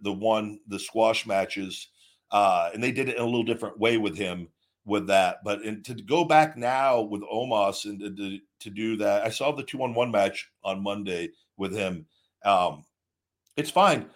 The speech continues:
I always viewed that, though, as a way to use my creativity to try to figure out how I could make those as much of a train wreck and do as much cool feats of strength, and to, 'cause people knew I was taking on two guys half my size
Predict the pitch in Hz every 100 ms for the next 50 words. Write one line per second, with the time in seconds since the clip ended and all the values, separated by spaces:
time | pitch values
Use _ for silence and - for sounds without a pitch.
0 | _ - 185 202 170 151 104 147 160 131
1 | 110 120 113 107 107 117 107 107 113 110
2 | 98 - 113 101 - 113 131 135 113 95
3 | 113 101 95 110 104 107 104 - 110 113
4 | 107 101 92 98 104 - 101 90 92 101
5 | 101 98 - 87 - 101 101 107 117 120
6 | _ _ _ 101 98 113 90 101 101 -
7 | - 110 110 104 - 107 98 - - 104
8 | 107 107 98 82 - _ _ 120 113 120
9 | 143 131 120 127 127 104 98 - 107 110
10 | 104 95 - 107 104 104 101 92 104 98
11 | - 92 - 101 95 92 90